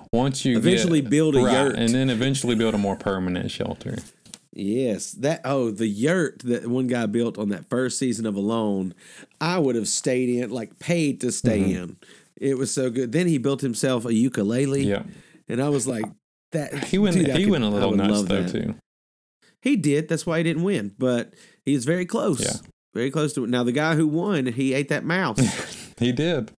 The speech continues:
Speaker 2: Uh, I, I'm, mm, uh-uh.
Speaker 1: But,
Speaker 2: Nope.
Speaker 1: but just like the turtle eggs, right? I mean, you, you gotta do something.
Speaker 2: Uh, mm, that, no.
Speaker 1: Turtle eggs,
Speaker 2: Uh,
Speaker 1: you,
Speaker 2: so
Speaker 1: you wouldn't eat the
Speaker 2: I, I
Speaker 1: turtle
Speaker 2: would,
Speaker 1: eggs?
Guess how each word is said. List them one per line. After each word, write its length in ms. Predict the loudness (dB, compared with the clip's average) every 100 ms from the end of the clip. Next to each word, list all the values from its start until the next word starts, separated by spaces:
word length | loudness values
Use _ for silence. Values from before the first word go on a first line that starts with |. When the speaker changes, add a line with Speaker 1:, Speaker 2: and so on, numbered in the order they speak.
| _ _ _ -20
Speaker 2:
Uh, 200 | -16 -16 -18 -20 -12
I, 140 | -12 -8
I'm, 400 | -4 -2 -4 -8 -12
mm, 380 | -8 -4 -2 -4 -6 -12
uh-uh. 500 | -8 -6 -4 -2 -2
Speaker 1:
But, 320 | 0 0 0
Speaker 2:
Nope. 160 | -2 -2
Speaker 1:
but 120 | 0 0
just 220 | -2 -2
like 180 | -2 -2
the 80 |
turtle 360 | 0 0 0 0
eggs, 260 | -2 -2 -2
right? 220 | -2 0
I 40 |
mean, 180 | 0 0
you, 220 | 2 0 -2
you 280 | -2 0
gotta 280 | 0 0 0
do 160 | 0 0
something. 340 | -2 2 4
Speaker 2:
Uh, 380 | 4 4 2 2 0 -4 -8 -8 -6
mm, 640 | -2 0 0 -2 -4 -10 -16 -20 -10
that, 540 | -8 -4 -4 -4 -6 -12 -20 _ -14
no. 160 | -4 0
Speaker 1:
Turtle 280 | 2 2 2
eggs, 180 | 4 4
Speaker 2:
Uh, 40 |
Speaker 1:
you, 60 | 2
Speaker 2:
so 160 | 4 4
Speaker 1:
you 60 |
wouldn't 180 | 4 2
eat 100 | 0
the 60 | 2
Speaker 2:
I, 40 |
I 20 | 2
Speaker 1:
turtle 180 | 4 2
Speaker 2:
would, 140 | 2
Speaker 1:
eggs? 240 | -2 -6